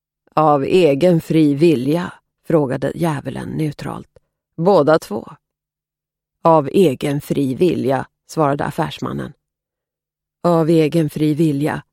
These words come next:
instämde livvakten. Djävulen sa,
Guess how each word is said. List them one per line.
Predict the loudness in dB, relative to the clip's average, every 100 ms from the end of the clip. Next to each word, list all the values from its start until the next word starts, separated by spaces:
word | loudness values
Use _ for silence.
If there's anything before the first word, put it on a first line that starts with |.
| _ 0
instämde | 2 2 -4 -10 -10 -8
livvakten. | -6 -6 -6 -16 -16 -20 -20 _ _ _ _ _ _ _ _ -2
Djävulen | 2 2 2 2 0
sa, | -2 -10